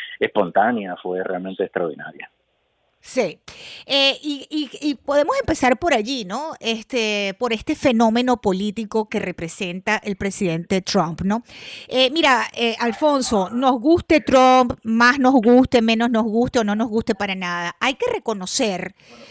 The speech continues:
Speaker 2: que este caballero, eh, en primer lugar, pareciera de teflón, ¿no? Frente, frente a sus seguidores, me refiero,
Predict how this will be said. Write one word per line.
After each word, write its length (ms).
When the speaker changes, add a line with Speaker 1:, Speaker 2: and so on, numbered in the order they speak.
Speaker 2:
que 400
este 280
caballero, 800
eh, 320
en 100
primer 260
lugar, 300
pareciera 400
de 120
teflón, 640
¿no? 400
Frente, 480
frente 600
a 200
sus 240
seguidores, 560
me 100
refiero, 500